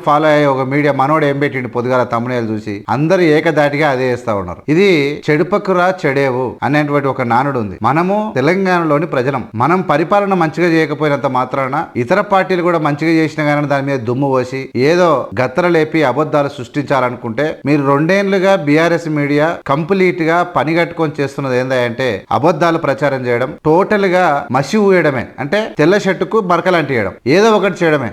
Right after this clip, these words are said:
ఇది పనిగా పెట్టుకున్నది. దానికి తోడు బీఆర్ఎస్, టీ న్యూస్ ఇవన్నీ పనికిరావనే ఉద్దేశంతో ఒక నాటమైన తెచ్చుకుర్రు, వాడే శివారెడ్డి. మనోడు నేను ఇంతకు మొదలే పెట్టిన ఇది కట్లపాము లాంటిది, ఇది కనబడది, సప్పుడు కాకుండా వంతది, నాకి చంపుతది. ఇలాంటి కట్లపాములు అత్యంత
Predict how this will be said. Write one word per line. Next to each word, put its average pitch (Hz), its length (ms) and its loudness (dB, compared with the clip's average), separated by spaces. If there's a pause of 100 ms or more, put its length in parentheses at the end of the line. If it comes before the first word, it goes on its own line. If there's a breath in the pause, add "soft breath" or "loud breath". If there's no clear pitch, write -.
(120)
ఇది 180 180 2
పనిగా 190 320 2
పెట్టుకున్నది. 117 400 -4 (240)
దానికి 196 300 2 (100)
తోడు 208 260 2 (380)
బీఆర్ఎస్, 190 440 4 (200)
టీ 170 100 2 (100)
న్యూస్ 180 300 0
ఇవన్నీ 170 300 2 (100)
పనికిరావనే 156 600 2
ఉద్దేశంతో 147 360 0 (420)
ఒక 143 80 2 (120)
నాటమైన 170 600 2
తెచ్చుకుర్రు, 135 400 -2
వాడే 147 260 2
శివారెడ్డి. 117 420 0 (220)
మనోడు 208 400 4 (300)
నేను 170 180 2
ఇంతకు 185 240 0
మొదలే 202 220 2
పెట్టిన 165 220 0
ఇది 147 120 -2
కట్లపాము 160 480 0
లాంటిది, 147 340 0
ఇది 147 140 -6
కనబడది, 135 500 0 (180)
సప్పుడు 147 300 0
కాకుండా 165 300 2
వంతది, 151 320 0
నాకి 147 220 0
చంపుతది. 131 440 -4 (200)
ఇలాంటి 208 340 2 (100)
కట్లపాములు 190 640 0 (260)
అత్యంత 180 260 -2